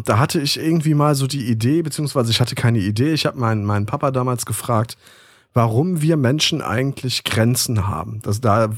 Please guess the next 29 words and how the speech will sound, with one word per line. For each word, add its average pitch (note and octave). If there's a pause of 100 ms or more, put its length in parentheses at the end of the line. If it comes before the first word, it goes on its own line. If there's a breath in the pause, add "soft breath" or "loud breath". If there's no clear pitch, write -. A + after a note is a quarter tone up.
(160)
das A2+
war, C3+
also A2
die, G2+
die, G2
äh, F#2+ (280 loud breath)
Wiedervereinigung C3
war G2+
neunzehnhundertneunzig, B2
da F#2+
war G2
ich G2+
acht. -
Das -
könnte C#3+
auch A#2+
so B2+
kurz D#3+
nach C#3
der A2
Wiedervereinigung C3
gewesen A#2
sein, G#2+ (300 loud breath)
weil B2+
ich D3+
dieses, E3 (120)
dieses C#3 (220)
Hintermauernleben, C3 (100)
ein-, D3+